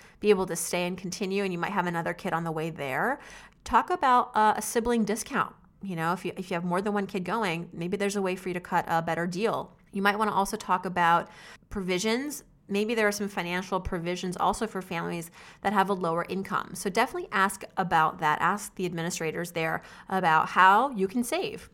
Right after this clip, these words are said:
And finally, speak with your employer. You know, for a couple of reasons, you may wanna discuss your rising childcare costs with your boss. Um, you might learn that your company has one childcare services,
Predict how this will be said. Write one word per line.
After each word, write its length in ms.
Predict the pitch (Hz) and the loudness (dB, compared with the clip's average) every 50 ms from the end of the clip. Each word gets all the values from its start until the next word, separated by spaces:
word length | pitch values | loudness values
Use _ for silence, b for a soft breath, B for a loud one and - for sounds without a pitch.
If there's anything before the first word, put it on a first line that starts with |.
| - - - | -18 -10 -4
And 120 | 233 233 | -4 0
finally, 360 | - 277 277 311 320 311 285 240 | 4 4 4 4 4 0 -2 -2
speak 320 | - - - 294 294 - | -4 -4 -4 -4 -4 -2
with 160 | 359 359 - | -4 -4 -2
your 100 | 320 294 | -4 -4
employer. 500 | 277 269 240 - - 247 247 220 185 170 | -4 -6 -4 -2 2 4 4 6 4 4
You 100 | 170 180 | 2 0
know, 100 | 196 196 | -2 -2
for 140 | 196 - 233 | -2 0 -2
a 40 | 226 | -2
couple 240 | 233 277 294 311 330 | 2 0 0 0 0
of 60 | 277 | 0
reasons, 340 | 240 214 202 208 196 190 196 | 0 0 2 2 0 -2 0
you 60 | 196 | 0
may 100 | 214 226 | 0 0
wanna 220 | 233 247 240 233 | 0 0 -2 -2
discuss 500 | 214 208 202 - - 196 190 196 - - | -4 -4 -4 -4 0 0 0 -2 -2 -4
your 260 | 185 185 180 175 170 175 | -2 2 2 2 2 2
rising 440 | 180 170 180 185 196 196 208 196 185 | 4 4 4 4 4 2 0 -2 -4
childcare 560 | 180 - - 156 156 175 196 - - 233 233 | -4 -4 0 2 2 2 0 0 -2 -2 -2
costs 400 | 226 - 254 240 247 254 247 - | -2 0 2 2 2 2 -2 -4
with 160 | - 190 190 | -6 -6 -6
your 320 | 190 180 175 170 165 165 - B B B B B B B | -4 -2 -2 0 -2 -2 -4 B B B B B B B
boss. 560 | B 240 277 285 208 - - - - - - - B B B B B - | B 4 6 8 8 6 6 0 -8 -10 -10 -12 B B B B B -4
Um, 360 | 180 185 180 180 180 180 180 - | 0 0 0 0 -2 -4 -6 -6
you 100 | 208 208 | -2 0
might 200 | 220 220 - 214 | 2 2 2 2
learn 180 | 220 220 220 214 | 0 0 0 0
that 100 | 202 - | -2 -2
your 100 | 190 190 | -4 -4
company 320 | - 220 208 208 208 202 | -4 -4 -4 -2 -2 -2
has 420 | 220 214 190 190 185 190 185 - - | 0 2 2 2 2 0 -2 -6 -10
one 500 | 185 185 185 196 185 185 185 185 180 185 - | -8 -2 2 2 4 4 2 -2 -6 -10 -10
childcare 480 | - - 233 214 214 214 - 180 160 165 | -4 2 4 4 4 4 2 -4 -4 -4
services, 640 | - 165 - - 165 - - - - - - - | -6 -8 -10 -10 -10 -12 -12 -12 -12 -12 -14 -14